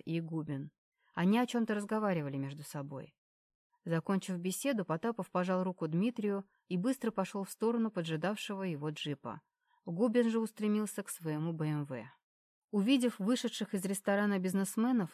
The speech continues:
Моня сунул левую руку в карман куртки, нащупал кнопку автоматического набора номера и нажал её.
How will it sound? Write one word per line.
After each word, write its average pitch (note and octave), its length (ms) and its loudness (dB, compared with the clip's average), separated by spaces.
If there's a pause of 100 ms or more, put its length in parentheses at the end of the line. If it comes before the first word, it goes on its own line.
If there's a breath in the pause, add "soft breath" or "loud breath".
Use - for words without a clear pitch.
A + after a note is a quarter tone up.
(120)
Моня A3+ 320 4
сунул G#3 380 2
левую G3 340 0
руку F#3+ 220 -2
в - 80 -16
карман F3+ 340 2
куртки, G3+ 520 -4 (360)
нащупал G3 500 0
кнопку G#3+ 400 0
автоматического F#3+ 880 -2
набора F3+ 400 0
номера G#3+ 440 2
и G#3+ 120 -4
нажал E3 380 0
её. C3+ 220 -10